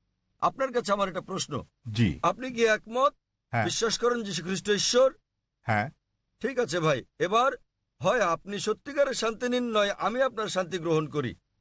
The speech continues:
Speaker 1: ঠিক?
Speaker 2: ঠিক আছে।
Speaker 1: যদি আপনার শান্তি প্রকৃত শান্তি হয়, আমি আমার শান্তি ছেড়ে দিয়ে আপনার সঙ্গে যোগ দেব।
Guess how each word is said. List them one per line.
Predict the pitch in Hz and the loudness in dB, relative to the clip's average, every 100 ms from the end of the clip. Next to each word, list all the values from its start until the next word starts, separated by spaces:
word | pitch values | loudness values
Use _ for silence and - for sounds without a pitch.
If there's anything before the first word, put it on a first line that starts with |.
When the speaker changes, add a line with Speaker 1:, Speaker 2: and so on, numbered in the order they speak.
| _ - | _ 0
Speaker 1:
ঠিক? | 262 | 2
Speaker 2:
ঠিক | 180 175 | 2 2
আছে। | 160 | 2
Speaker 1:
যদি | 240 | 4
আপনার | 285 269 233 | 2 0 -4
শান্তি | 220 220 | -4 -6
প্রকৃত | 214 208 220 | -4 -4 -4
শান্তি | 226 202 196 196 | -2 -2 -2 0
হয়, | 196 233 226 | 2 4 2
আমি | 165 220 | 0 0
আমার | 285 294 | 2 2
শান্তি | - 220 202 | 0 -4 -4
ছেড়ে | 156 190 202 | -4 2 2
দিয়ে | 196 254 - - | 4 4 4 0
আপনার | 196 330 | -4 -4
সঙ্গে | 202 190 180 | -4 -4 -4
যোগ | 160 | -4
দেব। | 143 160 135 | -4 -4 -4